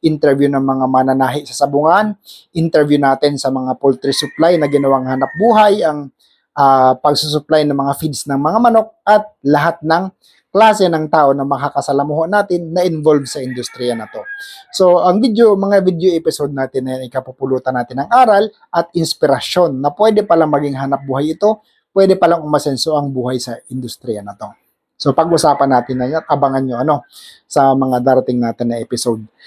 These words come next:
So, anyway, so, pangarap ng isang breeder.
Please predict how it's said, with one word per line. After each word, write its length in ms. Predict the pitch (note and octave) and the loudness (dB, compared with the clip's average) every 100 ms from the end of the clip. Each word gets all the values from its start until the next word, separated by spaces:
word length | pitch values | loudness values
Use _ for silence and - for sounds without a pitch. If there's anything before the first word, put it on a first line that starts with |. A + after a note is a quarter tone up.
| - - | -20 -2
So, 400 | D3+ C#3 C3 B2+ - | 2 4 4 4 2
anyway, 480 | F3 D#3 C3+ A#2+ A2+ _ _ _ | 2 4 2 0 -6 _ _ _
so, 240 | - A3 | -2 0
pangarap 560 | A#3+ A#3 G3+ F#3 - - | 2 4 4 2 0 -6
ng 160 | C#3 | -8
isang 320 | B2+ A#2+ A#2+ | -10 -10 -10
breeder. 480 | A2+ A2 G2+ A2+ G2 | -10 -12 -12 -12 -14